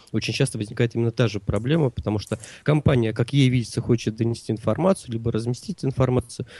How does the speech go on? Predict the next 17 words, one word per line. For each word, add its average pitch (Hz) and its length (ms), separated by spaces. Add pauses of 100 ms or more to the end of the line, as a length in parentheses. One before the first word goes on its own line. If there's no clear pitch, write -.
(160)
но 127 100
очень 139 280
редко 131 300
задумывается 113 640
о 107 40
том, 117 540
э, 104 40
какую 120 260
проблему 120 440
она 110 140
может 110 320
решить 113 260
с - 60
помощью 110 360
сайта 135 300
у 104 60
клиента. 104 560